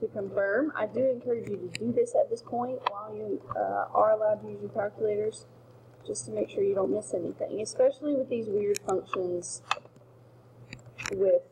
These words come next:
um, got to change my window. Negative one to three. Hmm,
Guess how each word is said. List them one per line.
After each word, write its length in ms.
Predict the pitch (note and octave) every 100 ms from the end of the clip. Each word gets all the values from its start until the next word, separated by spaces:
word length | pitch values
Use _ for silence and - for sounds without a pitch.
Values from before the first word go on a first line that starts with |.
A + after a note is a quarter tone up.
| -
um, 360 | - - - - - - - - - - - - - - - - - - - - - - - - - - - - - - - - G2+ - - - - - - - - - - - - - - - - - - - - - - - -
got 100 | -
to 140 | - -
change 160 | F3 -
my 60 | B3+
window. 1160 | D4+ D#4+ F3 E3+ E3+ E3+ E3 E3 E3 E3 D#3+ - - - - - -
Negative 520 | A3 A3+ A#3+ A#3+ A#3
one 500 | A3 A3 A3 A3 A3
to 600 | - - - F4 F4 F4 - -
three. 240 | C#4 D4 D#4 D4+ D4 D4 C#4+ D4 D#4 - - - - - - - - - - - - B2 - - -
Hmm, 380 | - A#2 G#2+ G#2